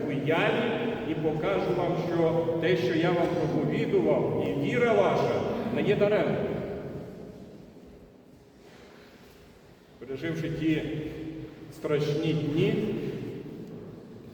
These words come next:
не вірячи, напевно, десь... Але дуже сподіваючись, і все-таки вірячи словам свого сина,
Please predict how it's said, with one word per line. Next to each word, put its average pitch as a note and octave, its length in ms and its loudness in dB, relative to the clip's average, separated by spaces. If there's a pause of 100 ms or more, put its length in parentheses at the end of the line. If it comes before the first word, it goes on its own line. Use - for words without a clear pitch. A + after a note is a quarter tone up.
(480)
не B2 80 -4
вірячи, C#3+ 840 0
напевно, C#3 580 0
десь... C#3 260 -2 (680)
Але D3+ 220 -2
дуже G#3+ 300 0
сподіваючись, G#3+ 1300 2 (1700)
і A#2 40 -14
все-таки - 460 -8 (100)
вірячи C3+ 460 -2
словам G2+ 480 -6 (920)
свого G#2 260 -8
сина, D#3+ 380 -6